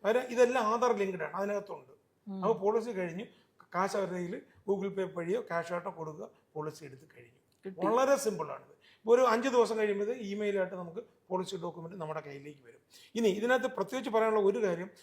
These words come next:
Speaker 1: ഈ എണ്ണൂറ്റി തൊണ്ണൂറ്റൊമ്പത് ആദ്യം നമ്മൾ അടയ്ക്കുന്ന സമയത്ത് ഒരു ഇരുന്നൂറ് രൂപ ഈ ഇന്ത്യ പോസ്റ്റ് പേയ്മെന്റ് ബാങ്കിൽ അക്കൗണ്ട് തുടങ്ങാനായിട്ട്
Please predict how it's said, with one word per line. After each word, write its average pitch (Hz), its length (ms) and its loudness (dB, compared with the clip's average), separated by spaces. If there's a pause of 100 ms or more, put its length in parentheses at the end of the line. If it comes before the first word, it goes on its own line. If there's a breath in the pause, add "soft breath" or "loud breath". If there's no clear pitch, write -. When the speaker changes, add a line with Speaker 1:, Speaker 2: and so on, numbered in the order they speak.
(160 loud breath)
Speaker 1:
ഈ 247 340 -4
എണ്ണൂറ്റി 254 280 0
തൊണ്ണൂറ്റൊമ്പത് 240 540 0 (120)
ആദ്യം 262 540 0
നമ്മൾ 220 200 2
അടയ്ക്കുന്ന 180 320 -2
സമയത്ത് 156 460 -14 (220 soft breath)
ഒരു 220 120 -2
ഇരുന്നൂറ് 262 360 -2
രൂപ 190 240 4 (220)
ഈ 214 180 -8
ഇന്ത്യ 233 260 0
പോസ്റ്റ് 214 320 0
പേയ്മെന്റ് 185 340 -4
ബാങ്കിൽ 170 400 -6 (320 soft breath)
അക്കൗണ്ട് 240 420 0
തുടങ്ങാനായിട്ട് 165 640 -4